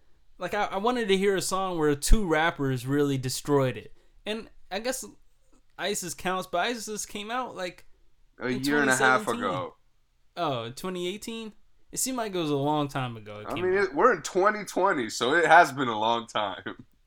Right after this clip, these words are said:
Speaker 1: Yeah, so, like, I, I needed another, I mean, I would've taken Eminem.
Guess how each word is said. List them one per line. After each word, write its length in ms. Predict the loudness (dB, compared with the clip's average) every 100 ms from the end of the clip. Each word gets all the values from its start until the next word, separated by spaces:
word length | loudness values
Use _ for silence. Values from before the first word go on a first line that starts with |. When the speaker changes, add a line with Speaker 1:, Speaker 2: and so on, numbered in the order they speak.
| _
Speaker 1:
Yeah, 340 | -8 -4 -4
so, 440 | -4 -4 -2 -4 -6 _
like, 220 | -6 -4 -4
I, 240 | -6 -8 -12
I 80 | -10
needed 320 | -8 -6 -6
another, 680 | -4 -4 -2 -2 -2 -4 -10 _ _ _ _ -20 _ _ _ _ _ -10
I 40 |
mean, 240 | -4 -4 -4
I 100 | -6
would've 220 | -6 -2
taken 280 | -2 -2 -6
Eminem. 560 | -8 -4 -2 0 -2